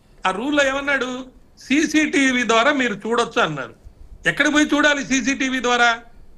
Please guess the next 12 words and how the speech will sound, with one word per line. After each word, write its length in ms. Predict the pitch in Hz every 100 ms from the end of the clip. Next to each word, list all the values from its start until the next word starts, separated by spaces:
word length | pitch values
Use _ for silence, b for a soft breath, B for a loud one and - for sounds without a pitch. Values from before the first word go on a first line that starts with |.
| - - -
స్ట్రాంగ్ 360 | - 185 240
రూముల 300 | 262 254 247
దగ్గర 160 | 240 220
కానీ 240 | 214 208
ఎక్కడైనా 600 | 269 196 247 240 202 190 - - - -
నేను 260 | 180 233 226
వెళ్ళి 320 | 262 302 269
ఇరవై 180 | 247 262
నాలుగు 280 | 262 262
గంటలు 180 | 247 247
కాపలా 320 | 247 277 262
కాస్తానా? 480 | 226 202 - 170 139